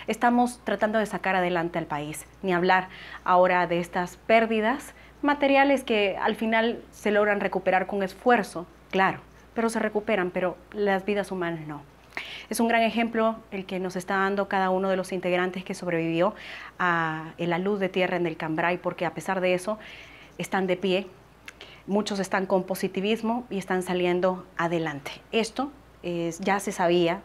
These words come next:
desde el año dos mil ocho, pasaron un informe por parte de Conred, pero en fin, no nos vamos a caer en el tema de si nosotros hubiéramos actuado, si realmente se hubieran tomado las medidas, si la municipalidad avisó o no avisó,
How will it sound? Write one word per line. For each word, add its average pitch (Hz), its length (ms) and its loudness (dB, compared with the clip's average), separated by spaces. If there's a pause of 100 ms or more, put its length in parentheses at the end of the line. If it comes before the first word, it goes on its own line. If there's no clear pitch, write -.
(220)
desde 180 240 0
el 175 80 2
año 175 480 2
dos 175 180 -2
mil 180 200 2
ocho, 180 260 2
pasaron 180 380 2
un 185 80 0
informe 180 340 2
por 175 180 -4
parte 180 240 -2
de 175 80 4
Conred, 180 360 0 (480)
pero 269 100 4
en 269 80 4
fin, 330 320 2
no 262 160 4
nos 277 140 8
vamos 262 260 4
a 226 80 0
caer 226 500 4
en 196 120 2
el 196 100 0
tema 214 300 2
de 180 340 2 (120)
si 247 540 -2 (160)
nosotros 202 460 -2
hubiéramos 196 540 2
actuado, 190 540 4
si 190 160 -2
realmente 190 340 0
se 185 100 -4
hubieran 190 180 2
tomado 185 220 4
las 190 140 2
medidas, 185 420 0 (160)
si 208 220 0
la 190 100 6
municipalidad 180 680 4
avisó 185 360 0
o 196 80 -2
no 185 100 0
avisó, 190 300 0